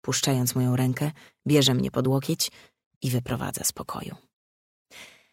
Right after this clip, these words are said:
„Ta rozmowa nie jest jeszcze skończona”, szepcze ostrzegawczo,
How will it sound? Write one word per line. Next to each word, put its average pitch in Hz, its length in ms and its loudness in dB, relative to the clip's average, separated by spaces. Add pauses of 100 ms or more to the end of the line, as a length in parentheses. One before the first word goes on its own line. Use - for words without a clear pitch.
(160)
„Ta 202 120 8
rozmowa 165 480 8 (180)
nie 160 200 6
jest - 260 2
jeszcze - 260 -2
skończona”, - 580 2 (600)
szepcze - 340 -2
ostrzegawczo, - 680 -4